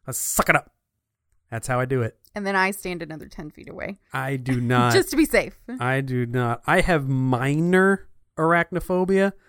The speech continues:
Speaker 1: Not so much that, like, like, when she sees a spider, it's like, "Wah, spider, run the other way." When I see a spider, I go, "Whoa, that's a spider." 'Cause there was one on our stovetop the other night, and he was a big sucker.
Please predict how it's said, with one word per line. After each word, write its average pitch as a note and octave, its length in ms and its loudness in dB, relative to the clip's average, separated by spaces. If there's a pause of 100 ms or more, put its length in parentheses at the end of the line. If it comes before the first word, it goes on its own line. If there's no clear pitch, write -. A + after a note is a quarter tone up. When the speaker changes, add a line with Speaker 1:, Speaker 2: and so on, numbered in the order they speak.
(240)
Speaker 1:
Not E3 200 4
so F3 200 6
much D#3 260 4
that, C#3 220 4
like, B2+ 400 0 (1200)
like, C3+ 180 -2
when B2+ 80 0
she F#3+ 220 0
sees E3+ 200 2
a D3 60 0
spider, C#3 420 4
it's - 160 2
like, E3 160 6
"Wah, F#4+ 300 8
spider, G3 380 8
run C#3+ 160 6
the C#3+ 80 2
other C3 100 4
way." A2 360 0 (120)
When C#3+ 160 0
I D#3+ 80 8
see E3+ 220 4
a C#3+ 40 4
spider, C#3 360 6
I C#3 80 4
go, B2 140 4
"Whoa, A#2+ 500 6 (260)
that's B2 220 -4
a A2 40 -8
spider." A#2 440 -2 (720)
'Cause C3 180 0
there D3 140 8
was C3+ 160 4
one C3+ 200 4
on B2+ 100 2
our A2 120 -2
stovetop B2 840 -2 (100)
the A#2+ 100 -2
other A#2 160 0
night, A2 300 -4 (320)
and A2 160 -6
he D3+ 160 0
was A2+ 320 -2
a F#2 140 -12 (220)
big G#2 320 -10
sucker. - 440 -8